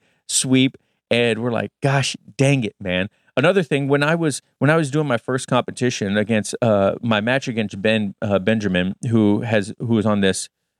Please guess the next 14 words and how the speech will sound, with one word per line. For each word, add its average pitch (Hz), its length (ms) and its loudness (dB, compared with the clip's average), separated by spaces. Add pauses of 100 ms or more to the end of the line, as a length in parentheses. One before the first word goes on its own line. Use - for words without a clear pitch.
(120)
the 107 100 2
podcast, 104 640 -4 (1300)
who 139 100 6
won 123 340 2
Masters 131 440 -2
World 127 380 0
l-, 107 160 -8
this 104 240 -8
last 101 300 0
year 107 100 2
at - 160 -6
Blue 147 160 0
Belt, 107 260 2 (540)
uh, 98 460 0